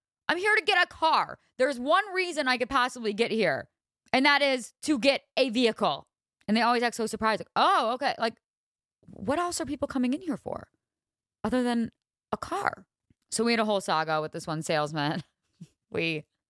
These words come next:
we actually walked away from the car 'cause we were like, "This is a horrible experience, worst ever." We left a message for the managers. We're like, "Hey, you need to know this would happen. This was horrible. We don't want this to happen to anybody else."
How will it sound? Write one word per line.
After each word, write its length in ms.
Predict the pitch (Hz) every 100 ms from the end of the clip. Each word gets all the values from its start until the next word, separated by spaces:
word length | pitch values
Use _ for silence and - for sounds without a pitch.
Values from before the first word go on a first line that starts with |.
| - - - -
we 60 |
actually 300 | 202 208 214
walked 280 | 196 190 190
away 220 | 196 165
from 140 | 165 175
the 60 |
car 220 | 170 147
'cause 120 | 147 151
we 40 |
were 60 | 147
like, 80 |
"This 100 | 147 147
is 60 |
a 60 | 165
horrible 320 | 156 143 147
experience, 640 | 147 147 139 139 143 143
worst 300 | 151 156 151 -
ever." 460 | 143 139 135 135 - _ _ _
We 140 | 190 185
left 240 | 190 -
a 40 | 196
message 460 | 165 160 156 156
for 140 | - 151
the 40 |
managers. 540 | 143 139 147 165 165
We're 60 | 165
like, 100 | 147
"Hey, 320 | 147 131 - - _ _ _ _
you 100 | 196
need 100 | 254
to 60 | 220
know 160 | 170 147
this 160 | 147
would 80 | 151
happen. 280 | 135 135 147
This 120 | 170
was 80 | 185
horrible. 440 | 165 139 139 139
We 100 | 151
don't 100 | 208
want 180 | 202 175
this 120 | 165
to 60 | 156
happen 220 | 143 147
to 60 | 135
anybody 360 | 139 139 135 135
else." 340 | 131 131